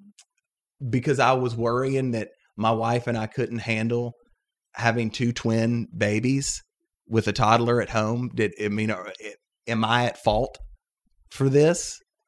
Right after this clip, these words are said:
Did I add stress on to my wife? I mean, these are all thoughts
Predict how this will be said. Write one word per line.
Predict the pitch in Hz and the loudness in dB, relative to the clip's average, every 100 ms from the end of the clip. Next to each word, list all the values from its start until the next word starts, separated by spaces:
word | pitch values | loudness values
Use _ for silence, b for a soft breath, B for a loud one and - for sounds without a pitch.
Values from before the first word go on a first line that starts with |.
| _ _ _ 120 | _ _ _ 0
Did | 127 120 | 2 6
I | 135 139 139 | 8 6 4
add | 127 123 123 | 0 -2 -2
stress | - 135 123 117 | -4 -2 0 0
on | 117 117 117 | 0 2 2
to | 110 117 | 0 0
my | 110 | 0
wife? | 107 107 127 104 | 0 0 -2 0
I | |
mean, | 120 127 | 0 2
these | 156 | 0
are | 131 - | -4 -2
all | 120 147 147 | 2 4 4
thoughts | - 117 123 - - - | 2 0 0 -2 -8 -14